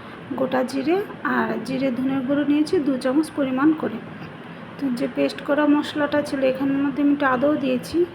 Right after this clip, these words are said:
দেখতেই পেয়েছো। আর যখন মশলাটা ভালো করে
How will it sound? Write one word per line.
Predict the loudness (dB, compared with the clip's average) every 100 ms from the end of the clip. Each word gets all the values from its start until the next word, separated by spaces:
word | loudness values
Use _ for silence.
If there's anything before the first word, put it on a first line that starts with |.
| -10 -8 -6
দেখতেই | -4 -2 0
পেয়েছো। | 2 2 0 -2 -2 -6 -12 -14 -8 -4
আর | -2
যখন | -2 -2 -2
মশলাটা | -2 -2 0 2 2
ভালো | 2 2
করে | 2